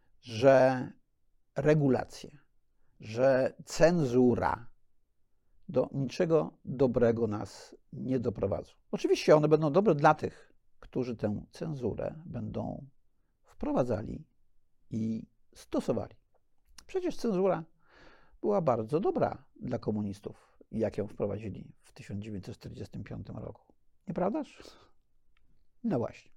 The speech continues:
Czy się to może powtórzyć? No oczywiście się może powtórzyć, <laughs> więc raczej powinniśmy kibicować twórcom narzędzi, które nie pozwolą, żeby to wszystko się powtórzyło.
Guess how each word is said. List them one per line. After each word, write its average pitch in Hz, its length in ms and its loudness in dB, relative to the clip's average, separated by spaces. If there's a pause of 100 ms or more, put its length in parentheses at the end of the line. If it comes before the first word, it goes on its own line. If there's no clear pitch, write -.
(800)
Czy - 160 -6
się 156 100 -2
to 165 120 4
może 175 200 4
powtórzyć? 330 580 4 (200)
No 147 160 2
oczywiście 311 480 0
się 196 140 8
może 160 540 10
powtórzyć, - 840 -4 (240)
<laughs> - 440 0
więc 143 220 -2
raczej 170 260 2
powinniśmy 135 720 -6 (560)
kibicować 151 840 -8 (1000)
twórcom 175 560 -2
narzędzi, 143 880 -2 (220)
które - 440 0 (1000)
nie 139 140 -2
pozwolą, 135 540 0
żeby 113 200 -8
to 107 120 -10
wszystko - 320 -14
się 107 200 -6
powtórzyło. 113 560 -10